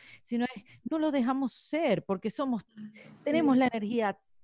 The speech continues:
Speaker 1: tan despierta, tan fuerte, la energía femenina, tan poderosa, tan colocada en el sitio que es, que eso puede ser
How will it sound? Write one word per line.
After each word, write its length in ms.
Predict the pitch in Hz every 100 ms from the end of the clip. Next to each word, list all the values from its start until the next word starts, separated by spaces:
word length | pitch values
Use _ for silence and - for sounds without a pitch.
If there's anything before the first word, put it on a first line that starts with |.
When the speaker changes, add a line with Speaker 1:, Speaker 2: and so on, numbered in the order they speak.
| - _ 302
Speaker 1:
tan 320 | 311 359 311
despierta, 640 | 220 - 190 165 - 196
tan 360 | - 302 330 247
fuerte, 520 | 208 185 170 156 160
la 80 | 170
energía 260 | 185 240
femenina, 400 | 240 190 165 156 - - - _
tan 300 | 330 320 339
poderosa, 960 | - 302 233 202 208 226 202 180 226 220 -
tan 500 | 262 254 247 240 208 _ _ _ _ _ _ _ 220 202 220
colocada 600 | - 277 240 - 330 311
en 80 | 285
el 100 | 247
sitio 300 | - 226 240
que 300 | - 196 170
es, 220 | 165 - - -
que 160 | 269
eso 400 | 269 - 359 - _ _ _ _ _ -
puede 380 | 233 247 311 269
ser 280 | 269 214